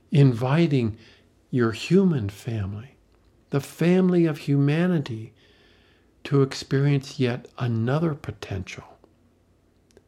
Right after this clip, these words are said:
one that is filled with joy and passion,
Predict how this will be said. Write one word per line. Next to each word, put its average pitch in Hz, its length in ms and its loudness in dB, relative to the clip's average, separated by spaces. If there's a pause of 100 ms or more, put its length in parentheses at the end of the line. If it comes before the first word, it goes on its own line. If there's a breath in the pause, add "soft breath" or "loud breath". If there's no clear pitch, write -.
(880)
one 147 220 2
that 165 180 0
is 170 160 4
filled 160 540 0
with 110 260 -10
joy 139 500 -2
and 92 200 -6
passion, 170 540 -6